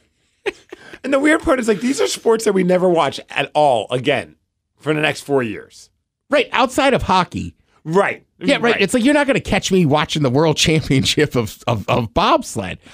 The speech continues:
Speaker 2: I mean, I'm, I know they do it.
Speaker 1: Yeah, but where? And, and who's watching it?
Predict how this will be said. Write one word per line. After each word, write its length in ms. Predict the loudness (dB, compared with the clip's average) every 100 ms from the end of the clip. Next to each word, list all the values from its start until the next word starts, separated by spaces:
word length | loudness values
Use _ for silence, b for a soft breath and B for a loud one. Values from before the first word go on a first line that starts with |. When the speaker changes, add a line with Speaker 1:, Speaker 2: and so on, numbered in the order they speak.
| B
Speaker 2:
I 80 |
mean, 140 | 2 2
I'm, 160 | 2 0
I 120 | 0
know 140 | 2 2
they 160 | 2
do 380 | 0 0 2 4
it. 240 | 2 0 -6 B B B B
Speaker 1:
Yeah, 160 | 0
but 140 | 0 0
where? 540 | 2 2 2 2 2
And, 120 | 2
and 300 | 0 0 0 -4 B B 0
who's 220 | 2 4
watching 480 | 4 4 2 0 -4
it? 200 | -4 -14